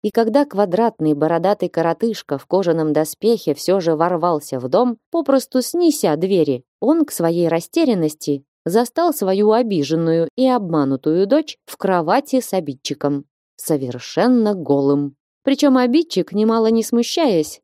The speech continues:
поднялся с постели во весь свой невысокий рост, аккуратно прикрыл красную как рак жену простыней и лениво поинтересовался:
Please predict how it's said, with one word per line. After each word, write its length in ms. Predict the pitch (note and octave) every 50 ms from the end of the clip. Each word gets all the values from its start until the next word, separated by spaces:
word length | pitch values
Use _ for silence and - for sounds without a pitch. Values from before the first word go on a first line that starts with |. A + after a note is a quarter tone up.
| _ _
поднялся 520 | - A#3 A3+ G3 F3+ D#3 C#3 C#3 - -
с 80 | E3 -
постели 500 | - G3+ G#3+ G#3+ - - F4+ F4+ C#4+ G#3
во 160 | D#3+ F3 F3
весь 240 | F3+ F3+ E3 D#3+ -
свой 220 | - F3 F3 E3+
невысокий 640 | F3 G3+ A3 A#3+ A#3+ B3+ - - D#3 C#3 C#3 - F#3
рост, 340 | F3+ F3 D3 C3+ - - _ _ -
аккуратно 520 | G#3 A3 - D#4 F4 F#4+ F4+ - C#4+ C#4
прикрыл 520 | B3+ F4 E4+ D#4 - A3+ G#3+ A3 A3+ A3+
красную 600 | A3 - - A#3 A#3 G#3 F#3+ - - F#3 F3+ F3 E3
как 260 | - F#3+ F#3+ F#3 -
рак 220 | F3 D#3+ C#3 C3
жену 400 | D3 D3 E3 F3 G#3+ C#4+ E4+ D#4+ - _
простыней 680 | - - G#3 - - - G#3+ F#3+ F3+ E3 D#3 D3+ D3+ - _ _ _ -
и 100 | B3 B3+
лениво 500 | A#3+ A#3 B3 A#3+ B3 C4+ D#4+ E4 D4+ C#4
поинтересовался: 1300 | C#4+ - B3 A#3+ A#3 A3+ - - A3 G#3 G3 - - G3+ F3 D#3+ D#3 C#3 C3 C3+ - - D3 C3+ C#3